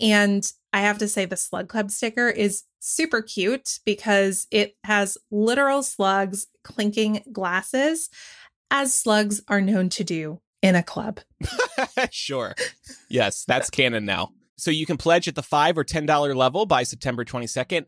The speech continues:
Speaker 2: and you have to fill out the form on Patreon to receive this year's stickers and the club card. This is just one of many benefits you receive, so do pledge now. And thanks to everybody who supports us.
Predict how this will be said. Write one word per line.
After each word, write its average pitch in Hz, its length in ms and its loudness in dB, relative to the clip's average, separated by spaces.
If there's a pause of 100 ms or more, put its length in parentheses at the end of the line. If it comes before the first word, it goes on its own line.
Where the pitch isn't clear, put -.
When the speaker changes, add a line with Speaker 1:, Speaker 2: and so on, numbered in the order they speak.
Speaker 2:
and 226 280 2
you 170 100 0
have 175 180 0
to 185 100 -6
fill 185 160 2
out 196 100 -2
the 220 80 -4
form 170 340 2
on 143 140 2
Patreon 139 560 2
to 131 100 -6
receive 131 460 -2
this 127 300 0
year's 127 240 0
stickers 117 440 -2
and 113 220 0
the 117 60 0
club 113 300 -2
card. 107 340 0 (400)
This 160 140 2
is 170 100 0
just 156 180 2
one 147 160 2
of 185 60 -2
many 180 220 2
benefits 147 480 2
you 139 120 0
receive, 151 460 -2
so 131 220 6
do 151 280 -2
pledge - 480 0
now. 127 460 2
And 104 120 -4
thanks 131 200 -4
to 139 80 -4
everybody 123 300 0
who 123 120 -6
supports - 460 -2
us. 185 280 2